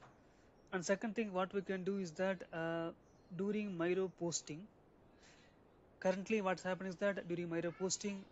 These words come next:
uh, user won't get any, uh, information regarding that, uh, order has been locked. So now what we can do, we will ma-,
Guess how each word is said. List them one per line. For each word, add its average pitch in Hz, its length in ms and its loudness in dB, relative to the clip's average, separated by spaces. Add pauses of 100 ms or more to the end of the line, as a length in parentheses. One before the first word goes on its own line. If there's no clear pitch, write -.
(100)
uh, 165 220 0 (180)
user 196 380 0
won't 175 280 -4
get 170 140 0 (160)
any, 202 320 -2 (720)
uh, 160 300 2 (260)
information 175 560 -2
regarding 160 460 0
that, 151 160 -2
uh, - 1080 -6
order 170 120 -2
has 170 160 0
been 170 240 -2
locked. 160 340 -2 (1400)
So - 140 -4
now 180 80 2
what 170 260 2
we 180 100 0
can 180 200 -2
do, 233 180 0 (400)
we 175 160 -2
will 170 120 0
ma-, 165 260 0